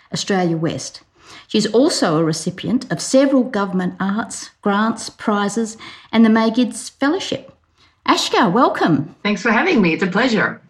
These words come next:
Speaker 1: Wow, that's a, that's a pretty amazing bio, and I know we've got a little bit more about that coming up later on in the show, so I'm really, really happy to be speaking to you today.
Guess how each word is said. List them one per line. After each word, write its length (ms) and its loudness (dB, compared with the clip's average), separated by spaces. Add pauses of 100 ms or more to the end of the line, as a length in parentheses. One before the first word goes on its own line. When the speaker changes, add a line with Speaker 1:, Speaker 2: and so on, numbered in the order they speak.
(160)
Speaker 1:
Wow, 280 4
that's 280 0
a, 260 2
that's 200 0
a 40 4
pretty 260 2
amazing 440 2
bio, 420 2
and 100 0
I 80 0
know 160 0
we've 140 2
got 140 0
a 40 2
little 160 2
bit 180 0
more 300 6
about 320 0
that 200 -4
coming 280 2
up 160 0
later 280 2
on 140 2
in 120 0
the 60 -2
show, 340 2
so 200 0
I'm 240 4
really, 380 6
really 340 2
happy 280 -2
to 100 -2
be 80 0
speaking 480 -4
to 140 -6
you 60 -4
today. 440 -8